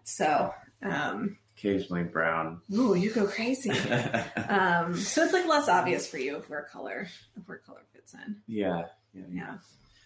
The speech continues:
Speaker 2: Let's see. I had a couple of other recommendations.
Speaker 1: Okay.
Speaker 2: Dan was saying there was a Casio Edifice where when you hit the lume,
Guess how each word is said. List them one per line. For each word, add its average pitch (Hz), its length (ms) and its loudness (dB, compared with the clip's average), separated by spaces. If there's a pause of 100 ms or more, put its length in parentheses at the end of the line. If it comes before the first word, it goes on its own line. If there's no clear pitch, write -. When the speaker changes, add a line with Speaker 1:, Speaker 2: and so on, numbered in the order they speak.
(140)
Speaker 2:
Let's - 200 -10
see. 87 380 -2 (220)
I - 40 -14
had 147 140 4
a 143 80 4
couple 131 320 4
of 113 60 6
other 95 160 6
recommendations. 87 720 -2
Speaker 1:
Okay. 233 320 0
Speaker 2:
Dan 113 260 2
was 113 160 -4
saying 95 440 -2 (400)
there 101 80 2
was 98 160 2
a 90 60 0
Casio 101 840 0
Edifice 85 920 -2 (340)
where 92 180 -2
when 92 140 -2
you 87 100 -4
hit 92 280 -8
the 92 100 4
lume, 85 800 -4